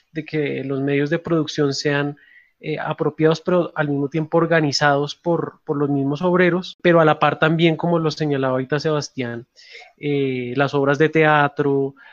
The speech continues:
la idea de hacer, eh, bibliotecas, de hacer centros de documentación, de, mm,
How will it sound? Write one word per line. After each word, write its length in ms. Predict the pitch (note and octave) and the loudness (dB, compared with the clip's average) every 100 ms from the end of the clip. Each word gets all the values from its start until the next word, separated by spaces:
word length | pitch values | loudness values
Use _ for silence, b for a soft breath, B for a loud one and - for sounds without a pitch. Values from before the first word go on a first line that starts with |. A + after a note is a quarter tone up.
| B | B
la 140 | D3+ | -2
idea 260 | C#3+ C3+ C3+ | 0 0 0
de 60 | C#3 | 0
hacer, 260 | D3 C3 | -2 -2
eh, 180 | C3+ C3+ | -2 -4
bibliotecas, 680 | C3+ D3+ D3 C#3 D#3 D3 C#3+ | -4 -2 -2 0 -2 -2 -4
de 80 | C#3 | -4
hacer 220 | C3 C3+ | -6 -6
centros 400 | C#3+ C3 C#3 C3+ | -6 -6 -4 -2
de 80 | D3 | 0
documentación, 1200 | C#3+ - D3+ D3 C#3+ D3 - E3+ E3 D#3+ D#3 D3+ B B B B B | -2 -2 -2 -2 -2 -4 -2 0 2 2 0 -4 B B B B B
de, 600 | C#3+ C#3 D#3 D3+ C#3+ C#3 | -8 0 2 4 4 4
mm, 360 | C3+ B2+ A#2+ | 2 -2 -4